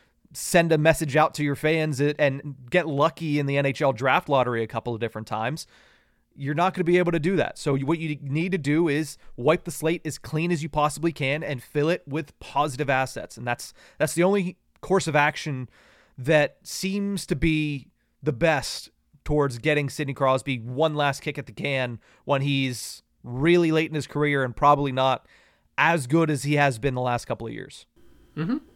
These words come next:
Speaker 2: Yeah, and, uh, we don't know if we're gonna get the same sort of Sidney Crosby next year. We don't, period.
Speaker 1: Just don't.
Speaker 2: Um, they, we don't know if, if, if, if Evgeny Malkin's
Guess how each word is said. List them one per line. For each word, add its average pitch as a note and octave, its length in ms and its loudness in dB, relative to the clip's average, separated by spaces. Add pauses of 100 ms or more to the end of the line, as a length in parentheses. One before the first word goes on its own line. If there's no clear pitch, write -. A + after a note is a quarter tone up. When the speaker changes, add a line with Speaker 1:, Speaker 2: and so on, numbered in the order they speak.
(120)
Speaker 2:
Yeah, A3 160 2 (140)
and, D#3 460 -2 (920)
uh, - 60 -10 (760)
we E3 160 4
don't G3+ 220 6
know G#3 160 8
if F3 100 4
we're E3 80 6
gonna C#3+ 160 6
get C3+ 200 -2
the C#3 80 -4
same C3+ 260 0
sort B2+ 180 -2
of B2+ 80 -4
Sidney B2+ 200 -6
Crosby A#2+ 320 -6
next G2 280 -10
year. F2 120 -14
We C3+ 120 -10
don't, C3 240 -6 (260)
period. B2+ 380 -2
Speaker 1:
Just - 180 -14
don't. C#3+ 200 -4 (520)
Speaker 2:
Um, B2 500 -4 (960)
they, C#3 220 -2
we D3 140 4
don't D3 300 2
know D3 300 4
if, C#3+ 440 0 (1600)
if, - 180 -12
if, C#3 180 -2
if C#3 200 -2
Evgeny C#3+ 380 2
Malkin's C#3 380 0